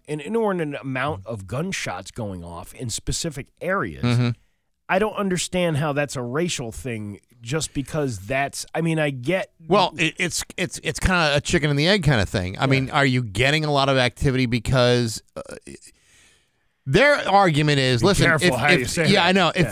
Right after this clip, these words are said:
Speaker 1: Yeah.
Speaker 2: if, if this weren't a racially, uh, densely populated area, you wouldn't have put the ShotSpotter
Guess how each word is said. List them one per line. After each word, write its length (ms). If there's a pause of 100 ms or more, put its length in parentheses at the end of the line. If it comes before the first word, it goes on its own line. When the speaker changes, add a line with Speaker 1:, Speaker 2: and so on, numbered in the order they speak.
Speaker 1:
Yeah. 60
Speaker 2:
if, 260
if 160
this 320
weren't 360
a 140
racially, 880 (1160)
uh, 220
densely 640
populated 680
area, 380
you 160
wouldn't 300
have 120
put 200
the 60
ShotSpotter 720